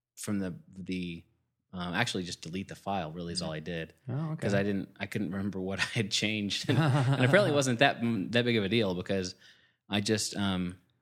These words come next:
Speaker 1: deleted that file from my child theme, which caused WordPress then to go back and look at the parent theme, Thematic, and pulled from there. And that was the only thing I had to do.
Speaker 2: Wow.
Speaker 1: So for, for the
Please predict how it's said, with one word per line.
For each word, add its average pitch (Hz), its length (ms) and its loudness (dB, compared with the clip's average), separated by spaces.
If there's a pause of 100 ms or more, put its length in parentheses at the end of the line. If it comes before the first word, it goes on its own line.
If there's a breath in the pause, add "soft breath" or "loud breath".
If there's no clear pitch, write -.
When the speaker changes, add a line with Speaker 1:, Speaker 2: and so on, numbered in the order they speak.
(540)
Speaker 1:
deleted 113 420 2
that 98 160 2
file 107 260 4
from 110 200 0
my 101 140 2
child 107 360 0
theme, 95 180 0
which 95 180 -4
caused 98 280 0
WordPress 98 480 -4
then 98 240 -4
to 92 200 -6 (360)
go 104 120 0
back 95 260 0
and 95 100 -4
look 92 160 -6
at 92 100 -10
the 90 60 -10
parent - 440 -2
theme, 90 420 -4 (320)
Thematic, 92 520 -2 (280 soft breath)
and 107 100 -8
pulled 90 220 -2
from 107 140 -4
there. 127 140 -2
And 92 80 -2
that 85 40 -4
was 87 100 -8
the - 140 -10
only 104 220 -4
thing 95 180 -6
I 92 40 -6
had 90 120 -8
to 90 60 -6
do. 73 260 -8 (320)
Speaker 2:
Wow. 131 420 -4 (360)
Speaker 1:
So 90 420 -2
for, 131 260 4
for 131 180 4
the 104 260 4